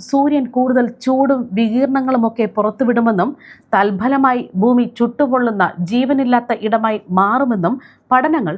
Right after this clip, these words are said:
പറയുകയാണ്. ഈ പഠനമനുസരിച്ച് സമുദ്രങ്ങൾ വരണ്ടുണങ്ങും, ഓക്സിജൻ ഇല്ലാതെയാകും, സൂക്ഷ്മജീവികൾക്ക് പോലും അതിജീവിക്കാനാകാതെ വരുമെന്നും പഠനത്തിൽ കണ്ടെത്തിയിരിക്കുന്നു. അത്യാധുനിക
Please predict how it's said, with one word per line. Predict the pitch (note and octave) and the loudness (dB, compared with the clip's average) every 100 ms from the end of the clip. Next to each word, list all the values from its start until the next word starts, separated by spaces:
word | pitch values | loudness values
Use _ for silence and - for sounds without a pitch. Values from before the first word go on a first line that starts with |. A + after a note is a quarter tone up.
| - | -2
പറയുകയാണ്. | A#3 A#3 G3 E3+ D#3 - _ - - G#3 | 0 0 2 0 0 -4 _ -20 -4 0
ഈ | B3+ | 2
പഠനമനുസരിച്ച് | B3 A#3+ D4+ D#4 C#4+ D#4 C4+ A3+ C#4 - _ - | 2 0 0 0 0 0 0 0 0 -4 _ -4
സമുദ്രങ്ങൾ | D#4+ D#4 F4 F4 D4+ A#3 - F3 | 0 2 0 0 0 -2 -2 0
വരണ്ടുണങ്ങും, | G3+ A3+ G3 E3 F3+ - - - - F#3 | 0 0 0 2 0 -4 -12 -12 0 0
ഓക്സിജൻ | G3+ - B3+ A#3+ - | 0 -2 -2 -2 -2
ഇല്ലാതെയാകും, | G3+ G#3+ A#3+ F#3+ E3+ F3 F#3+ - - - | 0 2 0 2 0 0 -6 -10 -16 -2
സൂക്ഷ്മജീവികൾക്ക് | F4+ G4+ G4+ F#4+ C4+ C4+ B3 A#3+ A#3+ | 0 0 0 0 0 0 0 -2 -2
പോലും | G#3 F#3+ G3+ - | 0 0 -2 -2
അതിജീവിക്കാനാകാതെ | G3+ G#3+ G3+ A#3+ A#3+ A#3+ G#3 G3+ G3+ A3 A3 G3+ E3+ | -2 -2 0 0 0 -2 -2 -2 0 0 0 -4 -2
വരുമെന്നും | F#3 A3+ C#4+ A3 C#3+ - | -2 2 0 0 -4 -2
പഠനത്തിൽ | F3+ G3 G3 G3 G3 | -2 -2 -2 -2 0
കണ്ടെത്തിയിരിക്കുന്നു. | F3+ G3 A#3 A#3 A#3 B3 F#4 - - - - | -2 -2 -2 -2 0 0 0 -4 -20 -12 -4
അത്യാധുനിക | D4+ - G4+ F4 C#4+ C#4+ | -2 0 2 2 0 -2